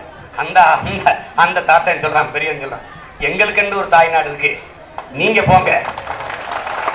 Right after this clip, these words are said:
நீங்க போங்க, நீங்க போய் அப்படி ஏதாவது இங்க வாழ்கிற இஸ்லாமிய மக்களுக்கு நல்லது செய்யணும்னு நினைச்சா உங்க நாட்டுல இருக்கிற சீக்கியர்கள், கிறிஸ்தவர்கள், இஸ்ல-, இந்துக்களை நல்லபடியா வாழ வைங்க."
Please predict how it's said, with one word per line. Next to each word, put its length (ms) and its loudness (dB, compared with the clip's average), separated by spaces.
நீங்க 220 2
போங்க, 400 4
நீங்க 280 0
போய் 340 8
அப்படி 240 4
ஏதாவது 680 6
இங்க 280 0
வாழ்கிற 400 8
இஸ்லாமிய 400 4
மக்களுக்கு 360 -6
நல்லது 300 0
செய்யணும்னு 240 -8
நினைச்சா 400 6
உங்க 300 4
நாட்டுல 360 6
இருக்கிற 260 0
சீக்கியர்கள், 540 -6
கிறிஸ்தவர்கள், 560 -6
இஸ்ல-, 280 -6
இந்துக்களை 500 -2
நல்லபடியா 420 4
வாழ 220 8
வைங்க." 320 -6